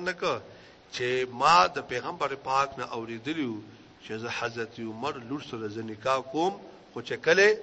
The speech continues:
د عدت تیر شي، د حفصې سره نکاح زه کوم. نو هغه خبره ما ته رارسېدلې وه. نو ما ځکه زه چپ پاتې شوم. چپ ځکه پاتې شوم که چېرته اول خو یې حضرت کوي.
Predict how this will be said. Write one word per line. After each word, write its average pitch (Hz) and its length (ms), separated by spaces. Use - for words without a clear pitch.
د 107 40
عدت 107 400
تیر 107 160
شي، - 220
د - 60
حفصې 120 420
سره 131 100
نکاح 113 340
زه 107 140
کوم. - 200
نو 151 80
هغه 190 200
خبره 233 360
ما 220 140
ته 220 120
رارسېدلې 202 640
وه. 165 160
نو 135 140
ما 175 260
ځکه 185 320
زه 170 180
چپ 170 320
پاتې 135 320
شوم. 113 180
چپ 202 200
ځکه 247 220
پاتې 240 380
شوم 240 220
که 208 140
چېرته 185 340
اول 208 260
خو 196 100
یې 185 140
حضرت 170 400
کوي. 113 200